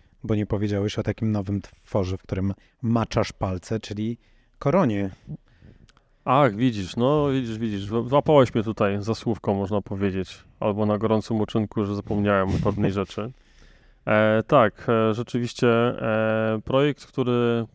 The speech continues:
Speaker 2: tak można powiedzieć, po cichu, po cichu był dyskutowany, dyskutowany, aż w końcu ogłosiliśmy to. E, temat się dość długo,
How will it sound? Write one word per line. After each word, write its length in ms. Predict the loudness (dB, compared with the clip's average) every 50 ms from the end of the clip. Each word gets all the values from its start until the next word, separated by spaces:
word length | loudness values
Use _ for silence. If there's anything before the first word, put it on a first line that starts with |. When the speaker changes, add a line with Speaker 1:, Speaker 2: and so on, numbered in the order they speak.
| _ _ _ _ _
Speaker 2:
tak 160 | -4 -4 -2
można 160 | -2 -2 -2 -4
powiedzieć, 300 | -4 -2 -2 -2 -2 -2
po 140 | -4 -4
cichu, 460 | -4 -2 -4 -4 -4 -2 -2 -2 -2 0
po 120 | -2 -2
cichu 380 | -2 -2 -4 -2 -2 -2 -2 -2
był 420 | -2 -2 -2 -2 -2 -4 -6 -8 -10 _ _ _ _ _ _ -14
dyskutowany, 840 | -10 -8 -8 -8 -8 -10 -4 0 0 2 4 4 4 4 4 2 2
dyskutowany, 680 | 0 -2 -6 -6 -8 -4 -2 0 2 2 2 4 4 2
aż 80 | 2 0
w 60 | 0
końcu 640 | -2 0 0 0 0 0 2 2 2 2 2 0 0
ogłosiliśmy 640 | 2 2 2 2 2 0 0 0 0 0 0 -2 -2
to. 500 | 0 0 0 2 2 2 2 0 -2 -2 -4 -4 -2 -2 0 0 0 0 -2
E, 40 | -2
temat 300 | 0 0 0 0 0 -2
się 100 | -6 -8 -4
dość 140 | -4 -4 -2
długo, 580 | -2 -6 -2 0 2 4 4 4 2 0 -2